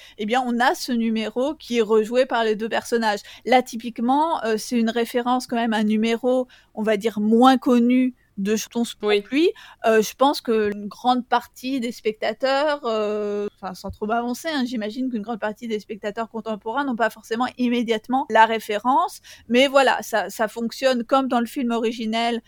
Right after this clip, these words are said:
Speaker 1: comme, euh, exemple de numéro romantique. Et si on a la référence cinéphilique, euh, c'est en plus.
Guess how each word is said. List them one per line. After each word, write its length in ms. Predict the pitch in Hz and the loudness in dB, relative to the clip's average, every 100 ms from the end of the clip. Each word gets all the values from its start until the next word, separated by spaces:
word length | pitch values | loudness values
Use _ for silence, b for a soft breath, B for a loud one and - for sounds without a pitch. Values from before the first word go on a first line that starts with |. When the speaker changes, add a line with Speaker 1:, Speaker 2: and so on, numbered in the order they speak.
| b b | b b
Speaker 1:
comme, 280 | - 208 208 | -6 -2 -2
euh, 180 | 202 185 185 - | -4 -6 -8 -4
exemple 600 | 233 190 247 254 254 202 | -2 2 4 4 0 -2
de 120 | 196 | 0
numéro 460 | 226 214 208 214 214 | -2 0 -2 -2 -2
romantique. 640 | 202 190 - 311 453 - 196 - | -4 -6 -6 -8 -6 -4 -4 -4
Et 120 | 240 | -4
si 200 | 233 - | -4 -4
on 140 | 269 247 | -4 0
a 100 | 226 | 2
la 120 | 220 | 2
référence 500 | 220 214 226 226 233 | 0 -2 -4 -4 -6
cinéphilique, 840 | - 208 208 - 208 254 302 311 | -6 -6 -6 -6 -6 -4 -2 -2
euh, 160 | 240 220 | 0 -2
c'est 180 | 214 233 | -2 -2
en 140 | 247 | -2
plus. 420 | 240 220 214 - | -4 -8 -10 -12